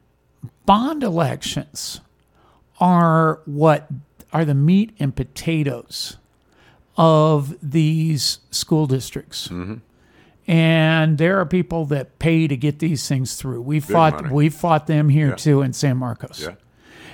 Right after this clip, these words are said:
Speaker 1: And y-, you've, you've got to realize that there are people that are gonna keep some things in their back pockets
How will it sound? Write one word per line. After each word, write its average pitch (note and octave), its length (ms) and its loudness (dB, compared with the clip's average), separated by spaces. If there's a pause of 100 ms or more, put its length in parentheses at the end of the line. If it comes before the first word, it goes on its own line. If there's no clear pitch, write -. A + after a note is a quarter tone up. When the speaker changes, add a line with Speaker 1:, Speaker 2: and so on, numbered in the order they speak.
(200)
Speaker 1:
And D#3+ 1000 2 (840)
y-, - 80 -20 (320)
you've, F#3 500 -4
you've E3 240 -2
got A#3 260 -2
to B3+ 80 -4
realize F3 720 0
that C#3 240 2 (400)
there F#3 140 2
are G4 60 -6
people G3 340 -2
that E3+ 160 0
are E3 60 0
gonna D3 180 2
keep G3 240 0
some E3+ 200 2
things D#3 300 2
in C#3+ 100 2
their D#3+ 120 2
back D3+ 280 -2
pockets D3 720 -6